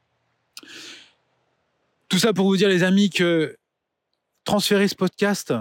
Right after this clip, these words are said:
à un, un, un Denis, euh, à un Denis qui tape ses gosses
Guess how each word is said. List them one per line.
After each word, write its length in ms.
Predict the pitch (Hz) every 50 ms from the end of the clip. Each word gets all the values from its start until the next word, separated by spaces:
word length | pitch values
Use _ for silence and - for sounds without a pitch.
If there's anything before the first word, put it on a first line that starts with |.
| 98 - _ _ -
à 520 | 151 151 156 156 151 151 151 143 - - _ _
un, 60 | - 147
un, 840 | 147 147 143 139 139 135 135 131 131 131 127 123 123 120 120 113 - - _
un 240 | - 151 156 156 156
Denis, 540 | 151 139 185 190 190 196 202 202 196 180 165
euh, 340 | 147 143 139 131 127 123 127
à 60 | 139
un 120 | 147 156
Denis 240 | 151 160 165 185 185
qui 140 | - - 139
tape 140 | - 160 -
ses 160 | - 175 160
gosses 320 | 160 180 185 - - -